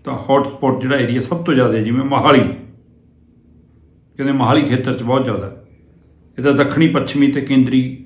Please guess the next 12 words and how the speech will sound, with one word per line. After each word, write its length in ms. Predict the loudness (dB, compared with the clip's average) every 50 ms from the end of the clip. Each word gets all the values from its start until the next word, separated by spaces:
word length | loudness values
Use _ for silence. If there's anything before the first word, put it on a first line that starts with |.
| -16 -10
ਖੇ-, 220 | -10 -8 -8 -10 -14 -20 -20 -20 -20 -20 _ _ _ _ -8
ਖੇਤਰ 220 | -8 -6 -6 -8
ਕਾਫੀ 360 | -4 -2 -2 -2 0 0 0
ਅਹਿਮ 220 | 0 -2 -4 -6 -6
ਹੈ 60 | -6
ਇਹਦੇ 120 | -6 -6
ਵਿੱਚ, 200 | -6 -8 -10 -10
ਜਿੱਥੇ 180 | -14 -12 -6 -2
ਜ਼ਿਆਦਾ 180 | 0 0 0 -2
ਪ੍ਰਦੂਸ਼ਿਤ 400 | -4 -6 -8 -10 -12 -10 -6 -2
ਹੈ। 60 | 0
ਰੋਪੜ, 400 | 0 0 0 -2 -4 -4 -4